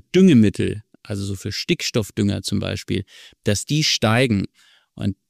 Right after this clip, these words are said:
diese chemisch-synthetischen, äh, Düngemittel, die werden sehr energieintensiv hergestellt, mit Erdgas zum Beispiel. Und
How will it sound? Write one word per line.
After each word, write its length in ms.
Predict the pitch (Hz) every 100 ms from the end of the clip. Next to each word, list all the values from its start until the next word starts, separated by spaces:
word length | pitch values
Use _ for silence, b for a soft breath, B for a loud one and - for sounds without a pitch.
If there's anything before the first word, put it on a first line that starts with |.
| -
diese 260 | 147 160
chemisch-synthetischen, 1160 | 139 - 143 135 127 117 123 117 113 113 107 104
äh, 220 | - 101
Düngemittel, 460 | 104 180 139 135 135
die 100 | 107
werden 360 | 110 110 107 - _ _
sehr 180 | 117 120
energieintensiv 760 | 120 110 143 147 123 113 107
hergestellt, 640 | 113 127 151 - 170 208 -
mit 200 | 123 -
Erdgas 520 | 107 107 - 127 131 -
zum 160 | 143
Beispiel. 520 | 139 151 - 160 180 - b b b b b -
Und 340 | 127 120